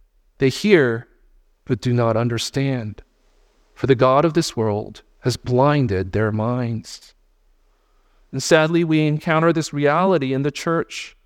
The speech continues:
and not just in counseling or discipline cases. This too should come as no surprise when we read the gospel accounts of Jesus' confrontation with the religious leaders of his days.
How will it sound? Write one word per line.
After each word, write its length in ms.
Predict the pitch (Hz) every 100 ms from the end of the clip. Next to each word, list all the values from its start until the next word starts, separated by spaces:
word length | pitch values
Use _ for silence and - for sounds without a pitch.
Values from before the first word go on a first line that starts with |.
| _ _ _ _ -
and 120 | 151
not 220 | 160 196
just 260 | - 220 -
in 100 | 202
counseling 680 | - 170 170 170 180 180 175
or 340 | 120 117 117 -
discipline 460 | 151 165 - 156
cases. 720 | 143 147 151 160 160 - - - _ _ _ _ _ _ _ _ _ -
This 200 | 180 -
too 240 | - 208
should 220 | - 196
come 240 | - 190 180
as 100 | 170
no 160 | 180
surprise 800 | 170 175 - 170 175 175 139 -
when 160 | 147 147
we 340 | 156 160 135 - _ _ _ -
read 260 | 151 185
the 60 | 175
gospel 400 | 160 160 - 175
accounts 440 | - 170 165 156
of 160 | 143 135
Jesus' 500 | - 156 165 165 -
confrontation 1000 | - 156 160 147 - 160 165 135 110 117 _ _ _ -
with 120 | 135
the 80 | 139
religious 500 | 139 147 160 156 143
leaders 360 | 156 151 123
of 100 | 127
his 160 | 131 123
days. 580 | 139 143 127 85 -